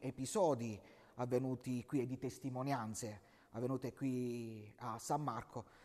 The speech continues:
c'è anche un, uh, un libro dedicato all'infanzia e adolescenza di padre Pio, di Gherardo Leone, e che voglio, voglio condividere con voi, perché comunque padre Pio qui, uh,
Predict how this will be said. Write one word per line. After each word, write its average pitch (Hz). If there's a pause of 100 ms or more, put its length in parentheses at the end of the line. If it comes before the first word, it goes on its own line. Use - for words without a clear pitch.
(140)
c'è 202
anche 151
un, 139
uh, 127
un 196
libro 127
dedicato 131
all'infanzia 139
e 127
adolescenza 127
di 123
padre 120
Pio, 113 (500)
di 127
Gherardo 127
Leone, 113 (200)
e 233
che 196
voglio, 180
voglio 175
condividere 156
con 135
voi, 110
perché 123
comunque 156 (400)
padre 135
Pio 165
qui, 143 (340)
uh, 104